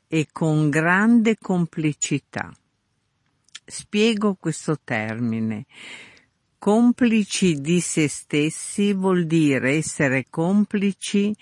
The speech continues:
della parte superiore di noi, della parte che sa, della parte che ci governa, della parte che ci porta alle giuste strade,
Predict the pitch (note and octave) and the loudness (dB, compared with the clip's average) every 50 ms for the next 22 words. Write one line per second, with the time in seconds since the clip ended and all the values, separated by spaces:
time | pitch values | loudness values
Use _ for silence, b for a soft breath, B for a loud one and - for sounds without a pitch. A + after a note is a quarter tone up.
0 | B B B B B B B B C3 C3 D#3+ D#3+ D#3 D#3+ D#3+ D#3 - - F3 E3+ | B B B B B B B B -4 -2 0 0 2 0 -2 -2 -4 -2 0 0
1 | F3+ G3 G3 G3 - _ F#3 E3+ - - - F3+ D3 - - E3 D3+ C#3+ D3 D3+ | 0 0 -2 -6 -6 _ -4 -4 -2 -2 -2 -4 -4 -2 -2 -2 -2 0 0 2
2 | D3+ D3+ C#3+ C3+ B2+ A2+ A#2 A#2 A2 A2 A#2 A#2 A2+ A2 G#2+ G#2 G2+ F#2 G2 G#2 | 2 2 2 0 0 0 -2 -2 -2 -2 0 0 0 0 -2 -4 -4 -6 -6 -8
3 | A2+ B2 - _ _ b b b b b b b b b _ C3 C3 D#3 D#3 D#3 | -10 -12 -18 _ _ b b b b b b b b b _ -4 -2 0 0 0
4 | D#3+ D#3+ - - F3 E3+ F3+ F#3+ F#3+ F3+ - - F#3+ D#3+ - _ - D#3+ D3+ - | 0 -2 -4 -2 -2 0 0 0 -2 -6 -6 -6 -6 -6 -6 _ -4 -4 -4 -4
5 | - - - D#3+ C#3+ B2 A#2 G2+ - _ _ _ _ _ _ _ _ _ - B2+ | -6 -6 -2 0 0 0 0 -2 -4 _ _ _ _ _ _ _ _ _ -10 -6
6 | C3 D3 C#3+ C#3+ C#3+ C#3+ - _ E3+ D#3+ E3 F3 E3+ - _ - E3+ D#3 - - | -4 -2 -2 0 -2 -2 -4 _ -2 -2 -2 -2 -4 -6 _ -6 -6 -4 -2 -4
7 | D#3 C#3 - - - D#3 C3+ A#2 C#3+ C#3 B2+ D3 C#3+ C#3 C#3 B2+ A#2 A#2+ A#2+ A#2 | -6 -4 -4 -4 -4 -4 -2 -2 -2 -2 0 0 0 0 0 -2 -2 -4 -4 -4
8 | A2 G#2+ G#2+ A2 A2+ A2+ B2+ C3 B2 C3+ C#3 - - - D3+ D#3 E3+ F#3 F#3+ G3+ | -4 -4 -4 -4 -6 -4 -4 -4 -2 -2 -4 -4 -2 -2 0 0 0 0 -4 -6
9 | - - G3+ - - E3+ C#3+ - - D#3 C3 - _ D3 C#3+ D3+ E3+ F3 F#3+ - | -6 -6 -6 -4 -4 -6 -6 -4 -6 -6 -6 -6 _ -4 -2 -2 -2 -4 -6 -8
10 | _ G3 F#3 F#3+ B B B B B B B B B B B _ - C#3+ D#3 D#3+ | _ -8 -8 -8 B B B B B B B B B B B _ -2 -2 0 2
11 | D#3+ D#3 D3+ D#3 D3+ C#3+ C3+ B2+ D3+ E3 F#3+ G#3 G#3 - - - - - - F#3 | 2 2 2 2 2 0 0 -2 0 0 2 0 0 -2 -6 -8 -8 -4 -4 -4
12 | F3 - - - - D#3 A#2+ A#2 A#2 A2 G#2+ A2 A2+ A2 G#2+ B2 A2+ A2 A#2 | -4 -4 -8 -8 -6 -2 0 0 0 0 0 -4 -4 -6 -6 -6 -8 -8 -8